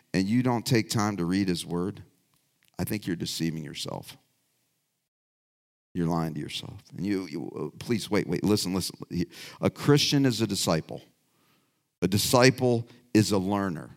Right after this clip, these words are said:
That's what it means. A disciple is a learner, a student. A student or a learner devours God's word because he or she wants to learn everything they can about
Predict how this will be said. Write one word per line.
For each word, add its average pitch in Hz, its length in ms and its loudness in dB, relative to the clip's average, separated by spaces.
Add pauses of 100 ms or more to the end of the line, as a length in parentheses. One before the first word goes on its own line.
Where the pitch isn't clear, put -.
(140)
That's - 180 -8
what 104 100 0
it 85 60 0
means. 76 280 -6
A 76 60 -6
disciple 92 600 0
is 85 160 -2
a 87 60 -2
learner, 78 580 -4 (100)
a - 40 -18
student. - 760 -4 (1500)
A 85 60 -4
student 127 600 0
or 101 160 2
a 92 40 4
learner 92 360 0
devours 90 720 0
God's 92 340 0
word 85 320 -4
because 82 320 -4
he 117 120 0
or 117 100 0
she 107 180 -4
wants 90 300 -2
to 85 100 -4
learn 82 340 -6 (140)
everything 123 640 -4
they 113 140 0
can 85 440 -6
about 78 360 -6